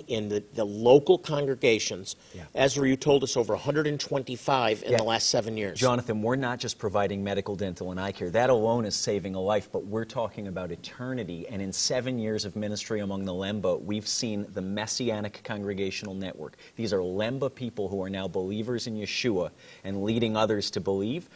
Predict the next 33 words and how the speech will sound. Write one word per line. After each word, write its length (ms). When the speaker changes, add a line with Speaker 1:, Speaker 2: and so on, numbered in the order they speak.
Speaker 2:
gone 260
from 240
zero 520
congregations 1080
seven 320
years 240
ago 260
to 180
a 60
hundred 400
and 100
twenty-five 640
plus 540
today. 300
It's 140
Speaker 1:
We're 160
Speaker 2:
incredible. 240
Speaker 1:
building 480
the 80
local 380
church 420
in 140
Zimbabwe. 880
Speaker 2:
Yeah. 120
Speaker 1:
What's 260
unique 460
is 180
that 240
these 300
are 200
lost 640
tribes 720
Speaker 2:
Yeah. 140